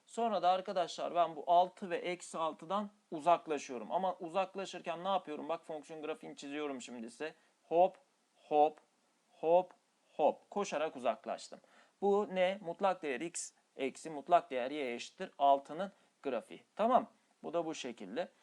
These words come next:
Buna geldim. Mutlak değer y eksi mutlak değer x. Önde bak ne var? Yine fark.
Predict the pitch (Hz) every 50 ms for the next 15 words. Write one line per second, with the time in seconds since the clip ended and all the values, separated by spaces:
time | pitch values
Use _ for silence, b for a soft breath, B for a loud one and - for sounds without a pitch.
0 | b b b b b b b 185 190 226 226 208 208 185 175 170 202 202 185 175
1 | 180 - 208 208 208 208 202 196 190 185 185 190 190 190 180 165 - - - 190
2 | 175 - - 185 185 180 - 151 139 123 107 - - - _ - 165 175 185 185
3 | 180 196 190 208 220 220 - - 185 190 180 180 208 208 - _ - 147 160 170
4 | 165 160 - - 170 165 165 170 - -